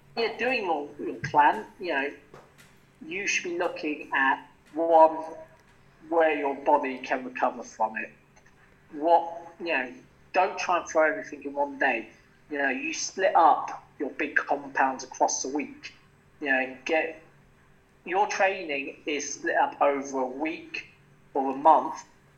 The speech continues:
to fit all these movements in and hit your sessions. Not, it doesn't, it's not a race to the finish line.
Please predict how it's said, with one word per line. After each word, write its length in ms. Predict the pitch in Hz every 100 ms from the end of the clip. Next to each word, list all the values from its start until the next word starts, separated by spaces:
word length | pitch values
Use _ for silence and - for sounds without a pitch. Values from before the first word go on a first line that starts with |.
| _ -
to 100 | -
fit 240 | - 208
all 200 | 226 208
these 180 | 180 156
movements 400 | 165 156 151 -
in 260 | 165 123 127
and 420 | 143 143 139 135
hit 240 | 165 156
your 100 | -
sessions. 580 | - 185 - - - - - _
Not, 320 | 170 185 175 185
it 120 | 175
doesn't, 280 | 190 185 -
it's 120 | -
not 140 | 196
a 40 | 175
race 340 | 190 - - -
to 160 | 156 143
the 60 |
finish 380 | 135 160 139 -
line. 180 | 120 110